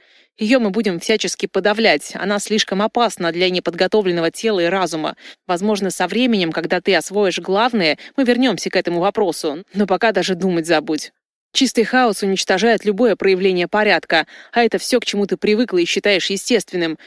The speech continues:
Земля, воздух, живые существа — это всё существует исключительно благодаря порядку".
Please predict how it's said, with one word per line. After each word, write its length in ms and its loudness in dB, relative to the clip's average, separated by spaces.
Земля, 400 4
воздух, 400 0
живые 300 2
существа — 720 -2
это 180 -4
всё 220 -2
существует 580 -2
исключительно 760 0
благодаря 440 2
порядку". 580 -2